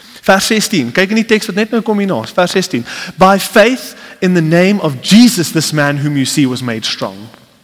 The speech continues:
It is Jesus' name and faith that comes through him that has given this man complete healing, as you can all see.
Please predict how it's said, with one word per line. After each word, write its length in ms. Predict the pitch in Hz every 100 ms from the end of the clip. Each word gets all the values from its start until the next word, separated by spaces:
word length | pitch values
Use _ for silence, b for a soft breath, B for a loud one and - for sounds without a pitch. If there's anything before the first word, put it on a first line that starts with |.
| _ _ _ _ _ _ _ _ _ _ _ _ _ B B B B -
It 160 | 233
is 180 | 240 156
Jesus' 680 | - 226 269 254 240 202 151
name 500 | 143 117 117 117 117 - _ B B
and 280 | 196 208 175
faith 360 | - 240 247
that 160 | 214 202
comes 300 | - 233 214
through 240 | - 196 175
him 460 | 175 285 143 110 - B B B
that 140 | 165 170
has 140 | 151
given 340 | - 175 165 147
this 200 | 175 -
man 340 | 143 123 131
complete 500 | - 127 - 165 160
healing, 480 | 147 131 107 110 113 b b b -
as 200 | 135 127
you 100 | 123
can 180 | - 127
all 280 | 117 110
see. 380 | - - 101 107